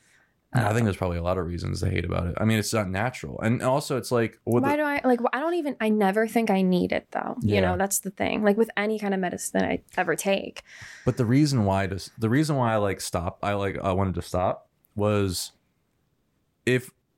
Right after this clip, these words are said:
Speaker 1: I need medicine for something to be interesting to me, then it's not interesting.
Speaker 2: Yeah.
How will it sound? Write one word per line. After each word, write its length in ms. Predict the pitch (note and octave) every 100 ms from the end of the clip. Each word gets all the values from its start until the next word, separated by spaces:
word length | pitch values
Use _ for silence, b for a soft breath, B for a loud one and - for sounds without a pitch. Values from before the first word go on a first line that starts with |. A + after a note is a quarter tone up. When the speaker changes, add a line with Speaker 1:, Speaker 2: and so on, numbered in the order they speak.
| _ A#2
Speaker 1:
I 160 | D3+
need 320 | F#3+ F3+ C3+
medicine 640 | F#2+ G2+ G#2+ - A2+ A2 A2
for 180 | - G2
something 380 | G2+ F#2+ G2+
to 60 | F#2+
be 120 | F2
interesting 500 | C#2+ D#2 F2+ - G2+
to 100 | G2+
me, 320 | G#2 A2+ A#2 A#2 A#2 _ _ _ b b b _ _ _ _ _ _ _ _ _ _
then 120 | A2+
it's 140 | G#2+ -
not 160 | G#2+
interesting. 600 | A#2 A#2 D#2+ - - - - _
Speaker 2:
Yeah. 260 | G3+ -